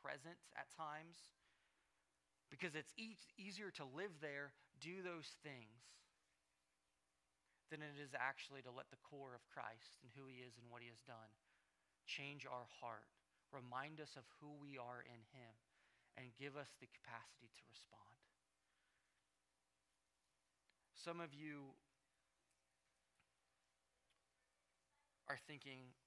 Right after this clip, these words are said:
"Yeah, why don't Christians always act like Christ?" And the finger's pointed out there. When sometimes I think we need to ask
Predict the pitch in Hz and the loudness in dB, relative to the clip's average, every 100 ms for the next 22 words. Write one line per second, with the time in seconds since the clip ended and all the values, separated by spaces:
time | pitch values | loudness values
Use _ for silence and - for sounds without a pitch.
0 | _ 139 135 127 151 190 170 - - 147 | _ -6 -4 2 4 6 4 -2 -4 -2
1 | 123 - 117 120 - - - - - _ | 0 -2 -4 -6 -8 -10 -14 -20 -20 _
2 | 131 131 131 120 127 117 117 - 131 110 | -2 0 0 -2 0 -2 -2 -8 -6 -6
3 | - - - 127 139 - - - _ _ | -6 -4 -4 -4 -12 -16 -18 -20 _ _
4 | - - - - - - - _ _ _ | -20 -20 -20 -20 -20 -20 -20 _ _ _
5 | _ _ _ _ _ - 131 123 165 160 | _ _ _ _ _ -12 -10 -6 -4 -2
6 | 143 - 147 127 117 - - - - - | -2 -4 -8 -6 -4 -4 -6 -8 -12 -14
7 | - - _ _ - _ _ _ _ _ | -18 -20 _ _ -20 _ _ _ _ _
8 | _ _ _ _ _ _ _ _ - _ | _ _ _ _ _ _ _ _ -20 _
9 | - - 151 135 120 113 113 131 113 123 | -12 -2 -2 2 2 2 -4 -6 -8 -8
10 | 117 110 - 110 110 | -8 -4 -4 -4 -6